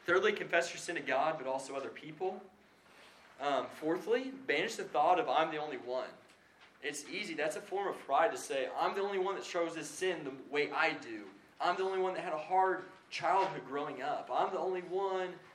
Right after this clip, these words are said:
who has this class load or this coach or this teacher or this roommate." Like, when you begin to believe that, you put yourself on an island that you're unable to be helped by other people. And I think that's a form of pride that isolates yourself. Do not believe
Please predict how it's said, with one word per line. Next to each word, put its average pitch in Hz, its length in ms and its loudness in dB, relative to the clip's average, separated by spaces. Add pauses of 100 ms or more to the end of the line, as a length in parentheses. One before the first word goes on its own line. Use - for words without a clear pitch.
(140)
who 196 80 -2
has 185 240 4
this 190 160 2
class - 560 4
load 143 240 -2
or 127 140 -4 (340)
this 214 240 2
coach 208 460 -2
or 151 40 -8
this 180 180 -4
teacher 226 480 -6
or - 20 -4
this 185 220 -4
roommate." 170 600 -8 (400)
Like, 180 100 -2
when 208 100 -4
you 220 60 -8
begin 285 180 0
to 196 80 -2
believe 156 360 -6
that, 247 380 -4 (260)
you 208 140 -4
put 214 160 -6
yourself 190 360 0
on 170 60 -2
an 143 80 -4
island 139 440 4 (100)
that 123 280 -8
you're 156 200 -2
unable 143 340 -4
to 127 80 -8
be 123 160 -16
helped - 460 -6
by 120 140 0
other 123 160 0
people. 139 340 -10
And 123 140 0
I - 40 -8
think 185 140 -4
that's 170 140 -4
a 131 40 -12
form 160 280 -8
of - 120 -10
pride 135 380 -6 (380)
that - 160 -2
isolates 135 500 -6
yourself. 104 500 -8
Do 151 80 -8
not 165 240 2
believe 175 400 -2